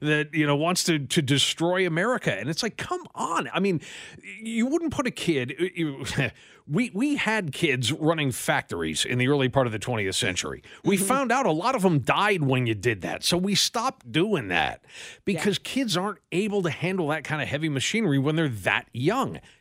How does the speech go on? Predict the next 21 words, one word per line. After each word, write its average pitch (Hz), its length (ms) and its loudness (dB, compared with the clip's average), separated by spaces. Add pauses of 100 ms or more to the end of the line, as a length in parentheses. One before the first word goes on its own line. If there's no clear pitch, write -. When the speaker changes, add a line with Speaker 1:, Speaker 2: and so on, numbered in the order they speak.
(160)
Speaker 1:
Guess 233 240 0
what? 226 300 -2 (140)
Most 139 420 2
of 180 80 4
them 151 140 2
can't 151 240 -2
hi-, 143 240 -2 (120)
can't 160 220 -2
handle 151 240 0
a 120 60 -2
gun 131 340 0
either. - 360 -8 (640)
Speaker 2:
To 262 100 -4
which 254 180 -2
I 254 120 0
ask, 185 520 -4 (140)
and 175 120 -2
I've 156 140 -4
asked 156 180 -2
several 170 280 -2
people, 147 440 -4